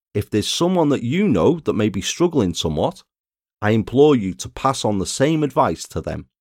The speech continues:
or even take that five minutes and offer to talk with them. Even just doing that can make such a difference to someone. It really can. Now,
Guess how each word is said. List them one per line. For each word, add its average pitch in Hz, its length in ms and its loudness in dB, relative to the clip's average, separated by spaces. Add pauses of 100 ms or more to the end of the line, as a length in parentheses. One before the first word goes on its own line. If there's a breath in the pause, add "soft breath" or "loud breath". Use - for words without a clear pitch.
(240)
or 113 180 6
even 185 320 2
take 175 360 -6
that 95 180 0
five 160 380 0
minutes 170 560 0
and 95 140 -2
offer 110 280 0
to - 160 -12
talk 95 360 2
with 101 120 -4
them. 80 140 -12 (300)
Even 185 380 2
just 175 240 -2
doing 170 280 2
that 143 460 -2 (240)
can 92 140 -4
make 87 180 -6
such - 440 -2
a 95 60 -4
difference - 460 -10
to - 80 -18
someone. 78 320 -10 (160)
It 85 140 -6
really 82 260 -4
can. - 240 -16 (1700)
Now, 110 240 0